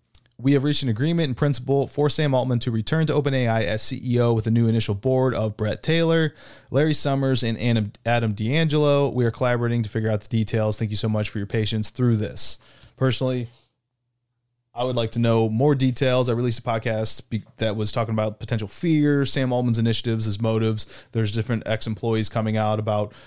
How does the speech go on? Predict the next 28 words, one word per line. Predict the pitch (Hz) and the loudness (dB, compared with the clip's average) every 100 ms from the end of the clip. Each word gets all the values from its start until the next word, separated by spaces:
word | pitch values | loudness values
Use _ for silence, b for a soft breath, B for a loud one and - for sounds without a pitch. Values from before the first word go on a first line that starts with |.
| B | B
how | 127 120 | -4 -2
he | 123 | 0
managed | 117 113 110 104 | 0 0 0 -4
the | |
company | - 120 107 113 110 | -2 -2 0 0 2
and | 107 | 2
whatnot, | 107 107 110 107 107 104 | 0 -2 -2 -2 -4 -4
which | 110 - | -6 -2
could | 113 | -2
have | 104 | 0
ultimately | 113 120 113 110 | -2 -2 -4 -2
led | 113 113 - | 0 0 -2
to | 110 | -2
his | 110 98 | -2 -4
ousting. | - 123 123 - 117 117 - b b b | -2 -2 0 0 0 -2 -6 b b b
However, | 117 127 120 120 117 - B B B B _ | 0 0 2 0 -2 -4 B B B B _
all | 120 131 | -2 0
this | 135 - | 0 -2
hubbub | 131 123 127 123 120 | -2 0 0 -2 -4
from, | 123 110 | -4 -2
I | 110 | -2
think, | 123 110 - B B 113 | -2 -4 -6 B B -4
November | 107 120 117 | -2 0 0
eighteenth | 107 107 - 160 156 147 - B B - | 0 -2 0 2 2 0 -10 B B -2
to | 131 123 120 117 110 | 2 4 4 0 -4
four | - 139 139 | -6 0 2
days | 131 120 113 | 2 0 -2
later, | 113 117 113 113 | 0 0 0 -2